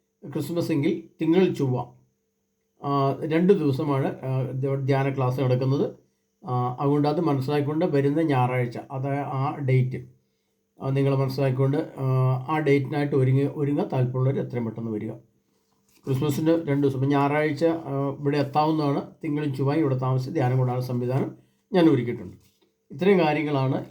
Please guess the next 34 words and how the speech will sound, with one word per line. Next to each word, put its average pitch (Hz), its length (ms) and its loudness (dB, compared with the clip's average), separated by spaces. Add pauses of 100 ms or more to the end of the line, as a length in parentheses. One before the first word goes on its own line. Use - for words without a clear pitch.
ഈ, 139 40 0 (240)
ഈ - 20 0 (120)
വർഷത്തെ 135 380 -2 (140)
ക്രിസ്മസിൻ്റെ 147 640 -4
ആഘോഷത്തോ-, 147 420 -6 (180)
ആഘോഷത്തോടനുബന്ധിച്ച് 147 1120 2 (420)
എനിക്ക് 165 380 4 (220)
ജനങ്ങൾക്ക് 170 460 2
വേണ്ടി 143 240 0
തരാനുള്ള, 139 380 0 (520)
ആ, 131 100 -2 (300)
സമ്മാനം. 185 440 6 (180)
എൻ്റെ 220 180 0
ക്രിസ്മസ് 202 340 -4
സമ്മാനം 156 320 -2
ഇതാണ്. 143 280 -2
ഞാൻ 160 160 -2
ഫ്രീ 214 200 -4
ആയിട്ട് 135 280 2
ധ്യാനം 127 300 2 (480)
നിങ്ങൾക്ക് 131 400 2
ചെയ്തു 127 220 2
തരുന്നതാണ്. 127 360 0 (500)
ആ, 131 80 -2 (420)
എല്ലാ 151 220 2
കാര്യങ്ങളും 147 280 2
ഞാൻ 127 100 4
പറഞ്ഞിട്ടുണ്ട്. 123 300 -2
ഈ, 139 260 0
ഈ - 20 2 (100)
ക്ലാസ്സിൽ 131 320 -2 (540)
ഈ 156 140 0 (160)
ഫോൺ 139 200 2
നമ്പറിൽ 135 280 2